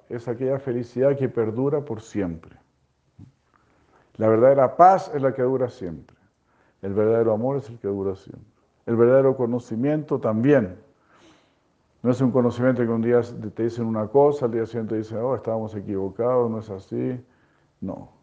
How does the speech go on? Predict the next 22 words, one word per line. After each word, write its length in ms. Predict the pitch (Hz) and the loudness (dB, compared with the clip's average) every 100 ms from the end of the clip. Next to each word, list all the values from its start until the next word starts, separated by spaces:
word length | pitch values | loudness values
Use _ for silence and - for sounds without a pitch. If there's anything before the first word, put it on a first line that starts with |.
| _ _ _ _ | _ _ _ _
el 120 | - | -16
verdadero 300 | 92 95 101 | -8 -4 -2
conocimiento 800 | 95 95 92 90 101 113 120 151 165 _ _ _ _ _ _ _ | -2 -6 -8 -10 -8 -8 -8 -12 -14 _ _ _ _ _ _ _
no 160 | 98 92 | -6 6
cambia, 500 | 147 135 101 80 - _ _ _ _ _ _ _ _ _ | 6 6 0 -6 -14 _ _ _ _ _ _ _ _ _
¿no? 160 | 80 87 110 _ _ _ _ _ _ _ _ _ - | -20 -18 -20 _ _ _ _ _ _ _ _ _ -6
Porque 200 | 101 104 | -2 0
tiene 220 | 113 113 | 2 2
relación 480 | 107 104 101 120 110 | 4 2 0 -6 -2
con 180 | 104 | -2
lo 80 | 95 | -2
eterno. 520 | 92 131 139 90 101 - _ _ _ _ _ _ | -4 -4 -4 -6 -14 -20 _ _ _ _ _ _
<clears throat> 440 | 131 131 107 92 _ _ _ _ _ _ _ _ _ _ _ _ _ _ _ _ _ _ _ _ | -4 -2 -2 -6 _ _ _ _ _ _ _ _ _ _ _ _ _ _ _ _ _ _ _ _
Y 140 | 104 | -8
todo 240 | 104 143 151 | 4 6 6
esto 160 | 151 | 2
se 100 | 131 | -4
encuentra 600 | 135 127 143 143 139 131 | -4 -2 -2 -2 0 0
en 80 | 120 | -2
el 140 | 113 107 | -4 -2
plano 440 | 127 127 127 117 135 | -2 0 -2 -4 2
espiritual. 1040 | 143 151 - 147 135 135 156 160 117 - | 4 4 -2 -2 -2 6 8 8 6 -6